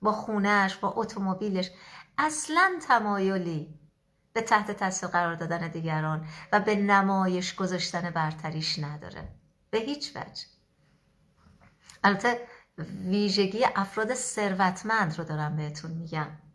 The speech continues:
نکته دیگه، افراد ثروتمند یه ویژگی خیلی قشنگشون اینه، از موفقیت‌های دیگران، از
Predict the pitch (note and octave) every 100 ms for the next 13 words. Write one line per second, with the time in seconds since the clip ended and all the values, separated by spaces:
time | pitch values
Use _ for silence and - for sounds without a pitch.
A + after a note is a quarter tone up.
0 | _ _ _ _ _ - - - C#4+ D4+
1 | F4+ G#4 - C4+ C#4+ C#4+ C4+ C4 D4 D4+
2 | - - C4 A#3 A#3+ A#3+ C#4 C#4+ D4 A3
3 | G#3+ G#3 F#3+ A3+ A#3 - G3 F3+ F3+ F3
4 | F3+ - G#3 G3 F#3+ F#3 F3 E3 D#3+ -
5 | - - - B3 B3+ B3 B3 B3 A#3+ B3
6 | B3 - - A#3+ A#3+ A#3 A#3 A#3 A#3 C4+
7 | D4 D4 G3 F3+ E3+ E3 D#3+ D#3+ - -
8 | - - - - - B3 B3